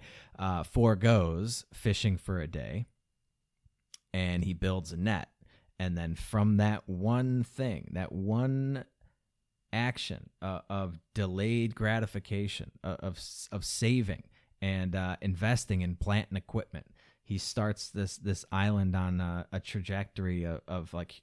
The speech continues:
tremendous economic growth. It's a, it's a pretty good book, if, uh, and it's suitable for, like, kids too. Like, if you're, like, twelve, twelve years old, something like that, you got, you got kids that you want to introduce to economic principles, that's another great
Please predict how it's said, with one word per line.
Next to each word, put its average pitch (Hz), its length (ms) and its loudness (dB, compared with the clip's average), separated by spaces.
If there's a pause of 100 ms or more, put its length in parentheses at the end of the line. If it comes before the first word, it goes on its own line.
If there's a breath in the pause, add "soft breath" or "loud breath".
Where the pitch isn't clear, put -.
(120)
tremendous 98 640 2
economic 87 560 -2
growth. 76 320 -10
It's 87 160 -8
a, 104 60 -2
it's 101 240 -6
a - 20 -4
pretty 160 240 0
good 92 240 0
book, - 320 -4
if, - 260 -10
uh, 90 260 -2 (260 loud breath)
and 101 100 0
it's 98 140 -2
suitable 123 480 2
for, 107 160 -4
like, 82 220 -4
kids - 420 -4
too. 98 260 -2
Like, 67 240 -8
if 82 120 -12
you're, 120 100 -4
like, 95 160 -8
twelve, 92 480 -4 (180)
twelve 95 280 -2
years 98 200 -2
old, 92 220 -2
something 98 320 -2
like 95 180 -2
that, 92 300 -2 (480 soft breath)
you 90 160 -4
got, 92 180 -4
you 98 120 0
got 95 240 0
kids 95 340 -2
that 95 60 0
you 76 100 -2
want 95 160 4
to 92 60 2
introduce 98 480 -2
to - 220 -2
economic 95 540 0
principles, 95 480 -4
that's 95 220 -2
another 87 340 0
great 82 340 -4